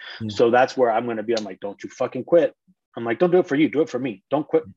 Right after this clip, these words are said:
Speaker 2: because of you." <laughs> You're, you're not gonna quit because of me, and I'm here, and I'm not gonna let you quit,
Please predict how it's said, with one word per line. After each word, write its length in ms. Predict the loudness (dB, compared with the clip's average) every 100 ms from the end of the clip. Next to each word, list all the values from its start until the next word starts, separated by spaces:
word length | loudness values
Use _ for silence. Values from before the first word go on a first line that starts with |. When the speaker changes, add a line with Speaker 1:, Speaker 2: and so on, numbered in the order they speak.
| _ _
Speaker 2:
because 260 | -6 -6 -6
of 100 | 0
you." 220 | 0 0 _ _ _ _ _ -6
<laughs> 460 | -6 -6 -14 -6
You're, 140 | -4 -2
you're 220 | 0 0 2
not 180 | 2
gonna 140 | 0 -2
quit 200 | -6 -6
because 220 | -14 -12
of 120 | -10
me, 160 | -6 -4
and 100 | -2
I'm 180 | -4 -2
here, 140 | -2
and 100 | 0
I'm 60 | -2
not 120 | -2
gonna 120 | -4
let 160 | -6 -6
you 60 | _
quit, 240 | -4